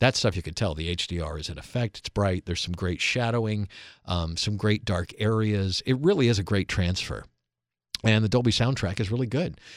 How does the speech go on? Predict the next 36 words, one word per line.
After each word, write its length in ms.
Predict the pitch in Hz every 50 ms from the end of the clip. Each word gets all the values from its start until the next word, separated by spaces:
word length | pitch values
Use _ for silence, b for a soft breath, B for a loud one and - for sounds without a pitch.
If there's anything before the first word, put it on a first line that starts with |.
| B B B
It's 200 | - 147 - -
not 300 | 135 131 123 113 107 87
a 60 | 85
full-blown 640 | - - 123 113 101 95 101 101 101 98 95 92 90 90 -
Atmos, 800 | 90 101 101 - - 98 95 90 87 87 - - - - - 101
uh, 180 | 85 80 78
very 240 | 76 - 107 101 90
spacious 640 | - - - - 107 104 101 - - 90 82 - -
mix, 320 | 120 143 139 110 - -
but 120 | - 107
for 200 | - - - 123
a 40 | 113
movie 280 | 101 110 123 117 110 98
from 180 | - - 98
its 160 | 85 82 - -
day, 380 | 110 117 147 185 165 113 127
it 80 | 147 -
sounds 240 | - 135 139 143 120
great. 400 | - 107 120 214 269 - - _ _ _ _ _ _ _ _ _ _ _ b b b b b b b b b b b
All 240 | - 135 175 202 170
in 80 | 135 -
all, 380 | 139 143 120 92 82 80 - _
it 60 | 110
was 140 | 113 110 110
a 60 | 104
big 180 | 92 131 139
surprise 440 | - - 101 - - 104 101 101 92 -
to 60 | 117
watch 340 | 110 127 131 131 - - -
this 200 | 101 92 - -
movie. 300 | 117 117 92 80 67 69
Got 260 | - - 113 139 139
done 220 | 131 131 135 135
with 160 | 117 104 92
it, 100 | 107 101
went, 220 | 95 95 98 90